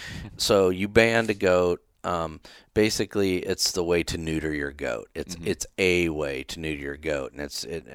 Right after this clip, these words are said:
Speaker 2: it's, God, it's been around for eons. I mean,
Speaker 1: Long
Speaker 2: every,
Speaker 1: time.
Speaker 2: yeah, everybody does it to all kinds of livestock. So basically, what it is is it's a, um,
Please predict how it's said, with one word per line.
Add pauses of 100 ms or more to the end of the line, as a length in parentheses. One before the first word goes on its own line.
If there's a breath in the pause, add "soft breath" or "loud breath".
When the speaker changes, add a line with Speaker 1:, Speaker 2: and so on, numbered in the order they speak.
Speaker 2:
it's, (640)
God,
it's
been
around
for
eons.
I
mean,
Speaker 1:
Long
Speaker 2:
every,
Speaker 1:
time.
Speaker 2:
yeah,
everybody
does
it (100)
to
all
kinds
of
livestock. (460 loud breath)
So
basically,
what
it
is
is
it's
a, (480 loud breath)
um,